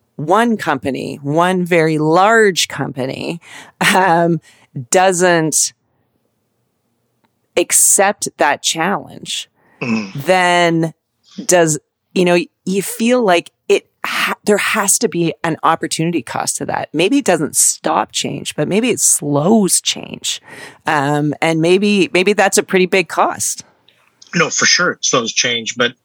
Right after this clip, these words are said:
Speaker 2: you know, where we land right now, and again, it's a, it's, it's a story first, so it could take all kinds of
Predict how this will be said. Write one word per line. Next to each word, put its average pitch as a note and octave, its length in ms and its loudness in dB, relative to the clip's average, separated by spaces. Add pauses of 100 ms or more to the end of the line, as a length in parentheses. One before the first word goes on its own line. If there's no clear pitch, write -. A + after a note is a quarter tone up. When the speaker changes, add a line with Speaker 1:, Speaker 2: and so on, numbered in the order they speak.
(1080)
Speaker 2:
you F#3 160 4
know, A#2+ 140 -4
where F3 360 4
we E3+ 160 0
land B2 500 -2
right A2 180 -6
now, G#2+ 360 -2
and A2+ 120 -4
again, G#2+ 320 0
it's - 220 -2
a, F#2+ 180 -12 (420)
it's, - 280 -6
it's - 180 -4
a - 40 0
story A#2+ 580 0
first, G#2 460 0
so A2+ 120 2
it G#2+ 80 -6
could A#2 120 -6
take A#2 200 -2
all A2 120 -2
kinds G#2+ 240 -4
of G2 80 -10